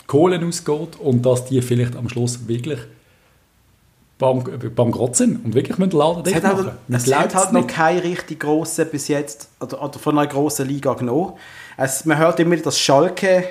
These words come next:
Speaker 2: sehr gefördert ist. Da sind ja mehrere
Speaker 1: Viele Vereine.
Speaker 2: Ja, aber die sind jetzt
Speaker 1: Viele
Speaker 2: wirklich,
Speaker 1: Vereine
Speaker 2: die sind jetzt
Speaker 1: gehen
Speaker 2: wirklich mehrmals in den Medien gesehen, auch bei uns. Äh, Schalke
Speaker 1: Ja.
Speaker 2: scheint wirklich kurz vor dem Ende zu sein und, ähm, ich meine, ich habe null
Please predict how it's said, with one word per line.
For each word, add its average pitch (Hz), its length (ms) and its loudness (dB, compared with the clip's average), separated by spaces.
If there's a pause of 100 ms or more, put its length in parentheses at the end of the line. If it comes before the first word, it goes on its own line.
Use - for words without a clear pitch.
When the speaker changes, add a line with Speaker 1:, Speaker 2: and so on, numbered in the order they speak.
Speaker 2:
sehr 151 400 -2
gefördert 165 440 -2
ist. 185 160 -8 (1300)
Da 135 80 -6
sind 143 160 -4
ja 131 100 0
mehrere 139 420 0 (240)
Speaker 1:
Viele 175 320 4
Vereine. 113 260 2
Speaker 2:
Ja, 151 60 4
aber 180 120 2
die 180 80 2
sind 180 140 0
jetzt 170 140 6
Speaker 1:
Viele 160 140 4
Speaker 2:
wirklich, 156 160 4
Speaker 1:
Vereine 127 180 0
Speaker 2:
die 156 100 0
sind 180 120 -2
jetzt 160 80 0
Speaker 1:
gehen 165 120 2
Speaker 2:
wirklich 170 120 -4
mehrmals 156 340 2
in 160 60 -2
den 151 80 2
Medien 151 300 0
gesehen, 151 260 -2
auch 135 180 2
bei 127 140 -2
uns. 156 320 -2
Äh, 135 240 2
Schalke 135 380 0
Speaker 1:
Ja. 139 60 0 (140)
Speaker 2:
scheint 139 220 -4
wirklich 131 440 0 (680)
kurz 139 360 2
vor 139 260 2
dem 135 80 0
Ende 135 320 0
zu - 180 -6
sein 151 140 -2
und, 120 240 -2
ähm, 107 600 -4
ich - 80 -16
meine, 107 260 -6
ich 104 100 -12
habe 110 240 -6
null 135 320 0